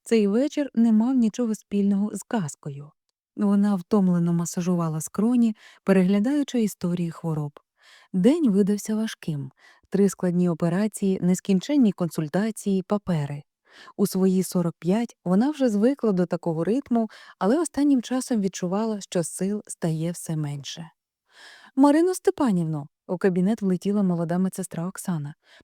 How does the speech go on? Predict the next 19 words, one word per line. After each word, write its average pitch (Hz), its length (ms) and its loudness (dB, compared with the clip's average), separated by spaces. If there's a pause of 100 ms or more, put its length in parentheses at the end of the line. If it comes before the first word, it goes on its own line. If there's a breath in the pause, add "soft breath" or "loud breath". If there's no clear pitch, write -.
(160)
"Там 247 260 2
у 233 140 -2
приймальному 226 720 2 (260 loud breath)
привезли 247 440 2
якогось 262 360 2
безхатька. 220 680 -6 (280 soft breath)
Стан 202 340 2
критичний, 214 720 -2
внутрішня 214 580 2
кровотеча, 220 640 0 (240 loud breath)
потрібна 220 460 2
термінова 196 540 2
операція". 175 680 0 (640)
Марина 160 400 -2
Степанівна 208 720 -4
важко 170 420 -4
зітхнула. 151 680 -6 (500 soft breath)
Знову 185 480 4
проблеми. 160 600 -4